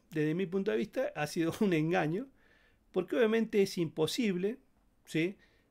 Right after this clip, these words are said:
saber cuál ha sido el destino de nuestro voto. Es decir,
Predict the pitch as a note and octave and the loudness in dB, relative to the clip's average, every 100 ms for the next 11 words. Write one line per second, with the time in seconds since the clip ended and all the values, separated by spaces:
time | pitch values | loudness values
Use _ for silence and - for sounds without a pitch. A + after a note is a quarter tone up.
0 | _ _ - D#3+ D3 E3+ F#3 F#3 _ _ | _ _ -4 0 2 2 0 -2 _ _
1 | _ _ - F3+ G#3+ - F3+ - F#3+ F#3+ | _ _ 0 2 2 0 -6 -2 0 2
2 | D3 B2+ A3+ G#3 D3 C#3 C#3 C3+ A#2 - | 0 -4 -4 -2 -2 -4 -4 -4 -4 -6
3 | C3 C3 D3 C3 | -12 -8 -8 -10